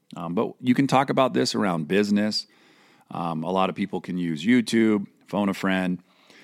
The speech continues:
Just don't ask somebody if you can pick their brain. That is, like, one of the worst things that I've ever heard in my life, and it, it's a turnoff for me. You don't wanna pick anybody's brain. What you'd like to do is say, "Hey, can I,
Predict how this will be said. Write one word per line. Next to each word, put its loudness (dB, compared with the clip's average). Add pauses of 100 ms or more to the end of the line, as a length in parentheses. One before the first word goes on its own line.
(260)
Just 4
don't 4
ask 2
somebody 2
if -4
you 4
can -2
pick 0
their 0
brain. 0
That 0
is, -2
like, 0
one -2
of -4
the -4
worst 0
things -4
that -6
I've -6
ever -4
heard -2
in -6
my -6
life, -8
and -6
it, -12
it's -8
a -10
turnoff 0
for -10
me. -8 (240)
You -4
don't -2
wanna 0
pick -4
anybody's -6
brain. -12
What -6
you'd -2
like 2
to -6
do -4
is -6
say, -8 (640)
"Hey, 2
can -2
I, 0